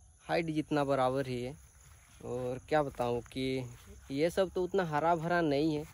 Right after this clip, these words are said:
हालांकि जो नदी में है ना भाई, हम लोगों के नदी में भी ये सब का-, काफ़ी ज़्यादा हुआ है। तो वहाँ का जो ये सब देखो, ये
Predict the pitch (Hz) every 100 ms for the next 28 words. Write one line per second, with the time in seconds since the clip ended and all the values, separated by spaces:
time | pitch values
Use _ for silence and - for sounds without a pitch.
0 | - - - 120 135 151 139 143 156 156
1 | - - 135 143 143 180 185 180 185 175
2 | 165 151 143 143 147 151 147 135 151 156
3 | 147 151 143 143 135 123 - - - 127
4 | 117 160 135 120 143 131 123 120 135 -
5 | - - 131 127 120 156 160 160 156 160
6 | 151 156 156 156 131 117 123 - - -
7 | - - - - - - - 123 135 147